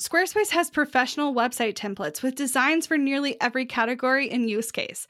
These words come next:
Start with a flexible template, then customize it to fit your unique needs.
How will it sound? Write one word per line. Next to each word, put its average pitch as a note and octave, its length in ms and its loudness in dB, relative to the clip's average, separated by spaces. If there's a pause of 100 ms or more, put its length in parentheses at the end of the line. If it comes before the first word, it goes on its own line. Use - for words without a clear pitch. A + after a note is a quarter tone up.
Start - 320 0
with E4 140 0
a E4+ 80 -2
flexible D4+ 500 0
template, A#3 400 -2
then A3+ 160 -2
customize C#4 560 2
it D#4+ 140 0
to C4 100 2
fit A#3+ 240 -2
your A3+ 140 2
unique G#3+ 560 -2
needs. - 500 -4